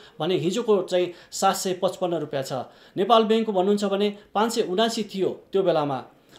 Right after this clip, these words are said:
अनि हिजोको प्राइस भन्नुहुन्छ भने चार सय त्रिचालिस छ। मैले यसरी प्रतिनिधि एउटा कम्पनीको बारेमा मात्रै कुरा गरेँ। त्यसै गरी विकास ब्याङ्कको कुरा गर्नुहुन्छ, मैले एउटा इक्जाम्पल लिन चाहन्छु।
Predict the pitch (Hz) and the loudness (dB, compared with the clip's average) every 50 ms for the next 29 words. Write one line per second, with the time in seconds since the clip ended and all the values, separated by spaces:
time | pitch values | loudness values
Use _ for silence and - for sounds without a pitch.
0 | - - 185 196 208 185 139 - - - - _ - 160 151 202 208 240 240 220 | -6 -2 2 2 4 2 2 -2 -6 -10 -18 _ -6 -2 0 0 0 0 2 0
1 | 202 - 170 165 160 165 160 156 165 160 143 151 147 156 147 147 160 151 147 - | 0 2 2 0 0 0 -2 -4 -4 -6 -6 -6 -6 -6 -4 -4 -2 -2 -2 -4
2 | 156 143 - 160 139 - 143 139 131 - - - 123 101 - - - - - - | -6 -8 -10 -8 -6 -4 -4 -4 -4 -6 -8 -8 -8 -8 -10 -14 -20 -20 -10 -4
3 | 165 190 208 190 196 196 233 220 202 - 185 180 - 220 208 220 214 220 202 175 | -2 0 0 0 0 0 0 0 0 0 -2 -2 0 0 0 0 2 2 2 2
4 | 170 175 170 160 - 180 170 170 180 170 170 170 151 151 151 143 147 143 135 131 | 4 4 2 2 0 -2 -2 -2 -2 -4 -4 -2 -2 -2 -2 -2 -2 -4 -4 -6
5 | 131 135 - - 135 131 123 127 127 127 123 175 175 - 185 185 180 - 170 156 | -6 -8 -8 -6 -4 -4 -4 -4 -6 -8 -8 -8 -6 -4 -4 -4 -4 -4 -2 0
6 | 202 185 185 196 190 185 185 185 202 185 185 185 185 185 185 185 185 190 190 185 | 0 2 2 0 -4 -4 -4 -4 -2 0 0 0 0 0 0 0 -2 -2 -4 -6
7 | 175 160 160 160 156 156 151 180 180 175 180 175 165 165 165 160 - 147 156 160 | -6 -6 -4 -4 -4 -2 -2 -2 -2 -2 -2 -2 -2 -4 -4 -6 -6 -6 -6 -6
8 | 151 139 165 170 | -8 -8 -10 -10